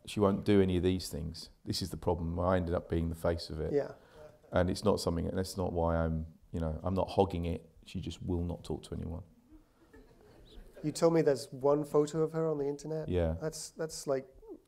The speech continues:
Speaker 2: Terrence Malick territory.
Speaker 1: Yeah, and, it, and,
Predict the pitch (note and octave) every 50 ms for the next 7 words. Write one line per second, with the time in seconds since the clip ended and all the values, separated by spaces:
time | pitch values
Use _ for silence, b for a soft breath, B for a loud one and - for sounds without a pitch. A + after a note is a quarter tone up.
0 | - - b b b b b b _ _ _ - - D#3 D3 C#3 C#3 C#3 C#3+ C#3
1 | C#3 C#3+ C#3 - - C#3+ C3 C3 B2+ - - C3 C3 B2+ G#2 G#2 G2 F#2+ F#2 F2+
2 | F2+ - - G#2 G#2+ A2 A2+ A2 - A#2 B2 -